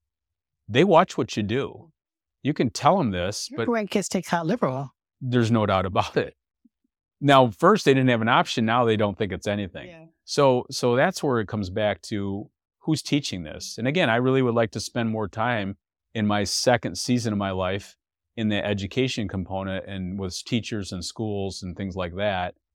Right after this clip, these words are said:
Speaker 1: because they have a challenging thing. They're trying to
Speaker 2: Right.
Speaker 1: fit all these things in.
Speaker 2: Right.
Speaker 1: And medical illiteracy's never been higher. We don't understand this stuff as a society.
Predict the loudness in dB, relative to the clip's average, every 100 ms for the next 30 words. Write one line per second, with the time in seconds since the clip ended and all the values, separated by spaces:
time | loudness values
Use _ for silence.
0 | _ -6 -2 2 4 4 2 -2 -2 -2
1 | -4 -4 -2 0 -2 -2 -4 -4 -2 2
2 | 4 2 0 -2 -4 -4 -4 -6 -10 -18
3 | _ _ 0 4 4 4 2 2 2 2
4 | 0 -2 -4 -4 -4 -4 -4 -4 -4 -4
5 | -6 -6 -4 -2 -2 -4 -6 -4 -2 -2
6 | -4 -6 -8 -8 -8 -12 -10 -10 -8 -6
7 | -6 -8 -10